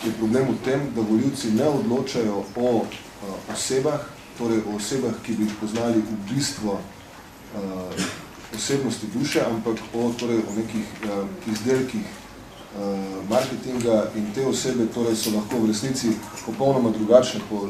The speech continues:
osebnostnih lastnostih, po sposobnostih in tako naprej, kot, eh, pa, eh, se dejansko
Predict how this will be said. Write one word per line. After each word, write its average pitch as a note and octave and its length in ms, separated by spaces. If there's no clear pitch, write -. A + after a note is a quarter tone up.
osebnostnih A#2+ 540
lastnostih, A2+ 460
po A2 60
sposobnostih A2+ 680
in G#2+ 100
tako A#2+ 220
naprej, A#2 340
kot, A#2 160
eh, - 320
pa, G#2+ 340
eh, G2+ 360
se A2+ 160
dejansko G#2+ 440